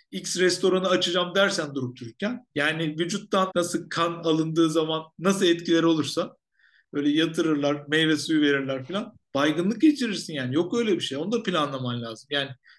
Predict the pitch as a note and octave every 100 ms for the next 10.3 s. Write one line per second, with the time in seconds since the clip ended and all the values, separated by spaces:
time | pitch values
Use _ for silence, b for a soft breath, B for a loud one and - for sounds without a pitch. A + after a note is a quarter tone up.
0 | b G#3+ G#3+ F3+ D#3+ F#3 C4+ D4 A#3 A#3+
1 | G#3 D3 - E3+ E3 - - C#3 - -
2 | - C3+ D#3 D#3+ D#3+ C#3+ B2 - D#3+ D3+
3 | D3+ C#3 B2+ - - D3+ C#3 - D#3+ E3+
4 | E3+ C#3+ C3 C3 B2 E3+ D3 D3 - B
5 | B - C4+ G#3+ D#4 - B B - F#3
6 | G3 A3 - B B F3 G3 A#3+ - F#3+
7 | D#3 D3+ C#3+ C3+ C3 C3 B2+ A#2+ A2+ A2+
8 | G#2 G2+ - A2 G#2 - D#3 F#3+ G#3 G3
9 | F#3+ G#3 - - D#3 E3 E3 E3+ E3 D#3+
10 | E3+ E3